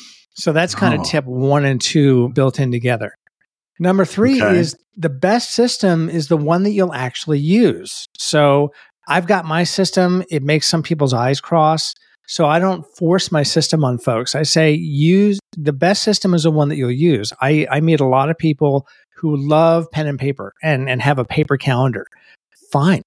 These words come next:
Speaker 1: You know, I'm not gonna, I'm not gonna ridicule that. I'm not gonna say anything
Speaker 2: Yeah.
Speaker 1: bad about it. My system is I use Apple Calendar. I'm a,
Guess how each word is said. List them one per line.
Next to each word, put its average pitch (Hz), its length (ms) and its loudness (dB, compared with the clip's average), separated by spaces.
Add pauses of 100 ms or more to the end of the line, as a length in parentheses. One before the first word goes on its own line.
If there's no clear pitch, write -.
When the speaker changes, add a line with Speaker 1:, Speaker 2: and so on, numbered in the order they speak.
(300)
Speaker 1:
You 156 60 -2
know, 131 100 0
I'm 143 180 0
not 156 160 2
gonna, 156 380 0
I'm 143 100 -2
not 151 160 2
gonna 131 180 -2
ridicule 156 560 0
that. 135 300 2
I'm 135 140 -4
not 135 160 -4
gonna 131 140 -4
say 156 160 -2
anything 107 300 0
Speaker 2:
Yeah. 120 40 -6
Speaker 1:
bad 135 240 2
about 139 260 2
it. 139 140 -4 (680)
My 160 220 0
system 170 680 0
is 143 320 2
I 139 100 -2
use 151 400 2 (140)
Apple 139 240 -2
Calendar. 143 460 2
I'm 127 120 0
a, 127 60 -2